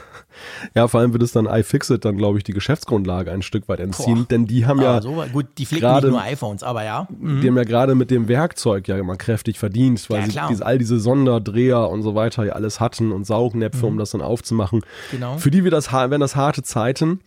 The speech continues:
Speaker 1: Ja,
Speaker 2: Mhm.
Speaker 1: zu schön, um wahr zu sein. Das ist in der Tat auch so meine erste Reaktion gewesen. Ich, ich hab so nach dem Haken gesucht und hab gedacht, warum? Warum machen sie das? Nach all den Jahren, wo sie sich wirklich mit Händen und Füßen dagegen verwehrt haben. Ich sehe da zwei Gründe.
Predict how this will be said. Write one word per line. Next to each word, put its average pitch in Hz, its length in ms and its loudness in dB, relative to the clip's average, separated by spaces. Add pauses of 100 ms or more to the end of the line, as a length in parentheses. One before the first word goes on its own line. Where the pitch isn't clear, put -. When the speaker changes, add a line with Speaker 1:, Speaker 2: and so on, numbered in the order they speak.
(520)
Speaker 1:
Ja, 165 200 4
Speaker 2:
Mhm. 131 60 0
Speaker 1:
zu 180 160 2
schön, 190 160 2
um 170 100 0
wahr 170 160 2
zu 143 140 -4
sein. 104 220 -2
Das 147 100 2
ist 175 100 2
in 185 80 2
der 151 100 4
Tat 156 260 0
auch 156 120 0
so - 140 0
meine 151 220 2
erste 139 340 0
Reaktion 143 460 2
gewesen. 101 440 0
Ich, - 320 -8
ich 104 100 -10
hab - 160 -2
so 139 80 2
nach 131 140 2
dem 117 200 -2
Haken 127 340 0
gesucht 110 280 -2
und 110 60 -2
hab 120 120 -2
gedacht, 117 400 -2
warum? 113 580 0
Warum 135 340 2
machen 147 280 2
sie 117 100 2
das? 104 320 -6
Nach 117 140 0
all 127 140 0
den 131 140 4
Jahren, 120 460 0
wo 127 80 2
sie 117 80 0
sich 117 160 -2
wirklich 135 200 -2
mit 139 200 -2
Händen 185 400 2
und 139 100 -2
Füßen 147 340 0
dagegen 110 360 -2
verwehrt 113 440 -4
haben. 92 300 -2 (1400)
Ich 139 120 -4
sehe 180 160 4
da 175 100 4
zwei 151 280 2
Gründe. 110 480 2